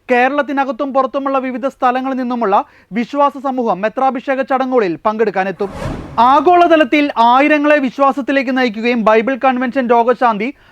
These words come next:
ആന്തരിക സൗഖ്യ, പരിശുദ്ധാത്മാഭിഷേക ശുശ്രൂഷകളിലൂടെ സൗഖ്യവും ശാന്തിയും വിശ്വാസവും പകർന്നു നൽകുന്ന വിൻസെൻഷൻ ധ്യാന കേന്ദ്രങ്ങളുടെ നേതൃത്വത്തിൽ യു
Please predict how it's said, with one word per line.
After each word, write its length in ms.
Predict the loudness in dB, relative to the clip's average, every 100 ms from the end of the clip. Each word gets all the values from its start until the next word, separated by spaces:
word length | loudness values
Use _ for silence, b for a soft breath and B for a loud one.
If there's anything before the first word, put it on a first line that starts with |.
| b
ആന്തരിക 500 | 2 4 2 0 0
സൗഖ്യ, 420 | 2 2 0 0
പരിശുദ്ധാത്മാഭിഷേക 1120 | -2 -2 -2 -2 0 0 0 -2 -2 -2 0 0
ശുശ്രൂഷകളിലൂടെ 840 | -2 -4 -4 0 2 2 2 0 b b b _
സൗഖ്യവും 500 | 2 2 2 -2 -2 -2
ശാന്തിയും 440 | 2 2 0 -2 -4
വിശ്വാസവും 600 | -6 -2 -2 0 -2 0
പകർന്നു 320 | 0 0 0
നൽകുന്ന 360 | 0 0 0 -2 b b -4
വിൻസെൻഷൻ 640 | -2 -2 -2 -2 -2 -2 2
ധ്യാന 240 | 2 2
കേന്ദ്രങ്ങളുടെ 480 | 0 -2 -2 0 0
നേതൃത്വത്തിൽ 560 | 2 0 0 -2 -4 -6 b b -4
യു 220 | 0 2